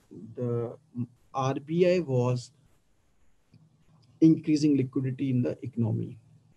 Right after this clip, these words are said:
right? So that means again and again, these questions are telling you that why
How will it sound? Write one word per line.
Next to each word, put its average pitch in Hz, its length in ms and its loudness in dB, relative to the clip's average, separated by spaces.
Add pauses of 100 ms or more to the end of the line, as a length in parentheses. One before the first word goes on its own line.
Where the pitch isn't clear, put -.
(280)
right? 254 200 -8 (1120)
So - 400 2
that 139 380 0
means 226 360 4 (560)
again 160 340 6
and 208 140 6
again, 156 540 2
these 208 260 0
questions 156 600 -2
are 135 140 -4
telling 135 360 0
you 143 140 -2
that 147 220 -2
why 139 640 -2